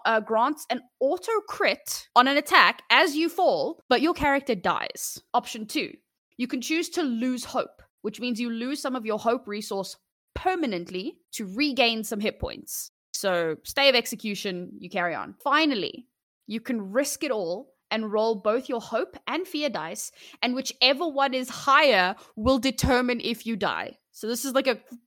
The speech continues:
caution to the wind, let the fates decide. This is dope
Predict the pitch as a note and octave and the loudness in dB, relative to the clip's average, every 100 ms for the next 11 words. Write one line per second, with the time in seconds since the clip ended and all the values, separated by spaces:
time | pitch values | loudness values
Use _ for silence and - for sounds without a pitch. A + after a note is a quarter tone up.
0 | - - D4+ C4+ C4 C4+ B3+ B3 A#3 A3+ | -12 -4 -4 -2 -2 2 4 6 4 2
1 | A#3 A#3+ A3+ G#3+ - - - D3+ - - | 0 2 0 0 -2 -10 -6 -6 -6 -10
2 | G#3+ E4+ F4+ G#4+ E4+ F#3+ F3+ A#3+ G3+ C#3+ | -2 0 4 4 2 -4 0 2 4 0
3 | - | -4